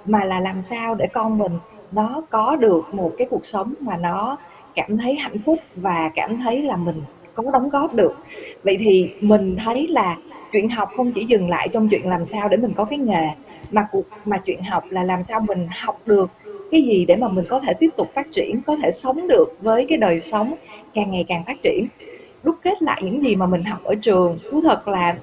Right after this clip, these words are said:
nó không phải là kiến thức về tài chính hay kiến thức về kinh tế mà lúc mà mình học, mà cái quý nhất mà mình học là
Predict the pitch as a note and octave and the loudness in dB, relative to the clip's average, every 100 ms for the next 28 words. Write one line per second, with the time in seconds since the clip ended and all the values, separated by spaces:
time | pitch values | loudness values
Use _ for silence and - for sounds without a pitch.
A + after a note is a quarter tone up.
0 | - B3+ D#4+ C#4+ A3+ G#3+ A#3+ G#3+ - C4 | -2 0 0 -2 -4 -2 2 0 0 -4
1 | D#4 E4 F#3+ F3+ E3 - A3+ D#4 D4+ G#3+ | -4 -4 -4 -4 -4 -4 -4 -4 -6 -6
2 | B3 D#4+ C4 - G3+ G#3 G#3+ A3+ D4+ B3+ | -4 -4 -4 -6 -4 0 2 2 0 -2
3 | G#3+ B3+ F#3+ D#3+ E3+ D3 - - - - | -2 -2 -6 -8 -10 -12 -14 -16 -20 -20
4 | - - F#3 F3+ A#3+ C#4 D4 G4 G4+ - | -20 -8 -8 -4 -4 2 2 2 0 -4
5 | F3+ E3+ F#3 - - F#3 F3+ | -4 -4 -6 -8 -6 -2 -2